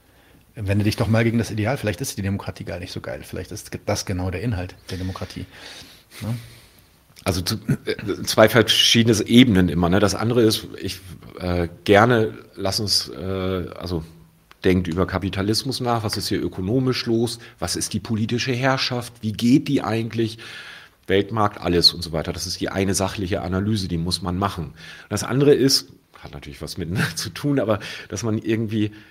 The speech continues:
Speaker 2: sich dann eben auch in die Bürger, die sich ja hier einrichten, mit Gedanken, mit Hoffnungen, mit Ideen, mit, mit Bauernschleue oder, oder gewiefteren Sachen, was da alles los ist. Das ist richtig,
Speaker 1: Alltagsverstand, so.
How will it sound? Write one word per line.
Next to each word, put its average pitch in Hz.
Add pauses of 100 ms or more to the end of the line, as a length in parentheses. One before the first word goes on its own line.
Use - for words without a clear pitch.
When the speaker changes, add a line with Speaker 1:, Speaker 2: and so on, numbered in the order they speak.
(140)
Speaker 2:
sich 104
dann 113
eben 117
auch -
in 135
die 131
Bürger, 110
die 120
sich 104
ja 107
hier 95
einrichten, 90 (300)
mit 190
Gedanken, 73
mit 165
Hoffnungen, 73 (720)
mit 160
Ideen, 107
mit, 87
mit 104
Bauernschleue 101
oder, 90
oder 90
gewiefteren 82 (120)
Sachen, 95 (300)
was 113
da 123
alles 131
los 165
ist. 85
Das 110
ist 110
richtig, 120
Speaker 1:
Alltagsverstand, 101
so. 95